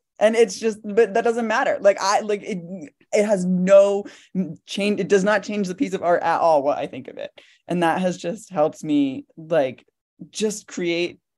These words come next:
art that I create. It's not even necessarily art that I want to create. It's just art that comes out of me and, and just let it exist. And sometimes, like, it's something that at one point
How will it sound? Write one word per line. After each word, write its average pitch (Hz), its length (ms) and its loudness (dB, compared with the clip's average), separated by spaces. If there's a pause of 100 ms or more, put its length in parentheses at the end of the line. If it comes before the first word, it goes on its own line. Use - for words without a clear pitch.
(340)
art 180 440 0
that 185 160 2
I 185 100 4
create. 202 380 -6
It's 190 80 -4
not 269 100 6
even 285 160 8
necessarily 220 360 -2
art 208 180 2
that 196 100 0
I 185 80 4
want 175 360 -2
to 190 80 -10
create. 156 340 -10
It's 160 100 -10
just 196 180 -2 (300)
art 214 240 6
that 190 160 4
comes 202 380 -2
out 190 200 4
of 160 120 -2
me 127 260 -10 (420)
and, 160 460 -4 (380)
and 165 260 -2
just 160 220 -8
let 156 280 2
it 175 200 0
exist. 160 500 -4
And 170 180 -4
sometimes, 196 600 -2 (420)
like, 175 420 2 (1700)
it's 190 200 -8
something 185 500 0
that 175 360 0
at 175 180 0
one 160 280 -4
point 196 360 -6